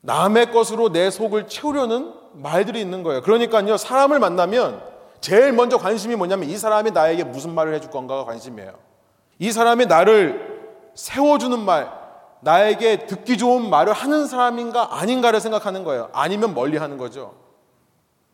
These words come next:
아까 로마서 십이 장 십팔 절에서 "할 수 있으면 모든 사람과 더불어 평화하라, 화평을 이루라" 라고 하는 말을 이런 사람들은 이렇게 해석합니다.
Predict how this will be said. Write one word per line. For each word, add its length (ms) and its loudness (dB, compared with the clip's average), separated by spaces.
아까 320 6
로마서 360 4
십이 200 -6
장 120 0
십팔 320 -4
절에서 680 -2
"할 180 -2
수 200 -10
있으면 340 -10
모든 260 0
사람과 300 0
더불어 300 -2
평화하라, 640 4
화평을 420 -2
이루라" 540 2
라고 260 4
하는 280 4
말을 520 2
이런 280 4
사람들은 500 2
이렇게 640 2
해석합니다. 580 -6